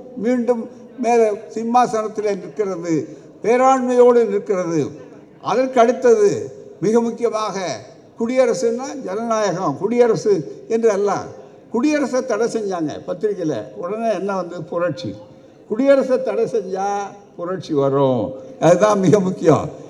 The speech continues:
இது அன்றைக்கு மட்டுமல்ல, இன்றைக்கும் என்றைக்கும் தெரிந்து கொள்ள வேண்டிய அவசியம் உண்டு. அதனால பகுத்தறிவு அடிப்படையில் இருந்தா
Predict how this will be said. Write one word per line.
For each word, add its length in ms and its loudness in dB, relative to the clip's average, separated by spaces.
இது 160 4
அன்றைக்கு 520 4
மட்டுமல்ல, 500 2
இன்றைக்கும் 600 6
என்றைக்கும் 580 6
தெரிந்து 280 8
கொள்ள 200 10
வேண்டிய 340 8
அவசியம் 560 8
உண்டு. 240 10
அதனால 360 2
பகுத்தறிவு 580 4
அடிப்படையில் 680 2
இருந்தா 360 4